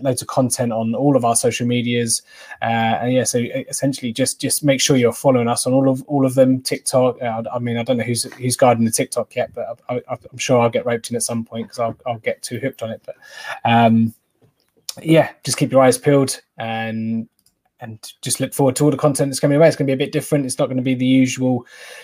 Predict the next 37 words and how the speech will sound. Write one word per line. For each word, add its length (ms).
uh, 340
yeah, 240
obviously 260
you, 200
everyone, 240
you 80
will 340
have 160
podcasts 600
and 60
articles 340
and 80
the 20
rest 180
of 60
it, 100
but 120
yeah, 120
we 100
are 140
looking 320
to 160
do 240
things 240
a 60
little 160
di-, 100
di-, 320
di-, 180
bit 140
differently, 300
stand 260
out 140
a 20
little 180
bit, 220
and, 340